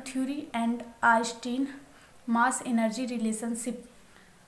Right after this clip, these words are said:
को यूज़ करके जो इलेक्ट्रॉन के द्वारा वेव एसोसिएट होते थे, इलेक्ट्रॉन के द्वारा जो वेव एसोसिएट होते थे उसको कैलकुलेट किया था। क्या किया था? इन्होंने प्लैंक क्वांटम थ्योरी and आइंस्टीन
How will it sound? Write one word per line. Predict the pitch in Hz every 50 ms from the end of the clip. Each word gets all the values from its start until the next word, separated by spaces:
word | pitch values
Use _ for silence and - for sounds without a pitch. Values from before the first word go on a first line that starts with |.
| - - -
को | 262 240
यूज़ | 220 214 240 247 240 -
करके | - - 247 233 226 233 - 285
जो | 285 - 285 277
इलेक्ट्रॉन | - - 254 247 247 240 247 - 269 240 233 240 247
के | 240 - 269
द्वारा | 233 254 233 226 233 240
वेव | 233 220 240 240 262 277 262 - -
एसोसिएट | 254 247 247 - 262 240 240 - 240 226 233 247 254 247 -
होते | 233 220 - 226 220 220
थे, | 233 277
इलेक्ट्रॉन | - 254 226 226 226 - - 233 226 220
के | 220 226 247
द्वारा | 226 240 233 226 240
जो | 233 247 254
वेव | 226 220 233 233 233 233
एसोसिएट | 240 233 - 240 233 - - 226 220 226 240 233 - 226
होते | 226 226 - 233 233 233
थे | 240
उसको | 240 240 - - 254 247 -
कैलकुलेट | 247 214 202 202 - 214 214 214 208 208
किया | - 214 208 208
था। | 202 - 226 214
क्या | - 240 233
किया | 233 - 254 247
था? | 240 247 285 302 330 320 - - - - - - - - - - - - -
इन्होंने | 240 233 233 247 262 262 269 302 302 302 -
प्लैंक | 254 233 226 240 262 269 -
क्वांटम | - 247 240 240 233 247 262 262
थ्योरी | 262 - 262 269 262 285 302 311 - - 226
and | 226 220 220 226 - - -
आइंस्टीन | 233 226 226 240 233 - - - 247 254 285 294 269